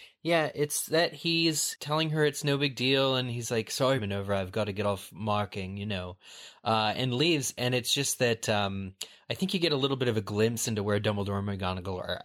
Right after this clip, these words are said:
at as characters. First of all, this is confirmation that it is Minerva McGonagall. Um,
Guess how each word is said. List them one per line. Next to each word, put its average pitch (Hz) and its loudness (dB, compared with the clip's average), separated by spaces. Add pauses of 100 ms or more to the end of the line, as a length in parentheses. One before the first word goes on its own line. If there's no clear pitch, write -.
(120)
at 98 -4 (400)
as 98 0
characters. - -4
First 139 -2
of - -4
all, 110 4
this 131 -4
is 127 -6
confirmation 117 -2
that 98 -2
it 98 -2
is 127 -2
Minerva 143 4
McGonagall. 104 0 (480)
Um, 101 -2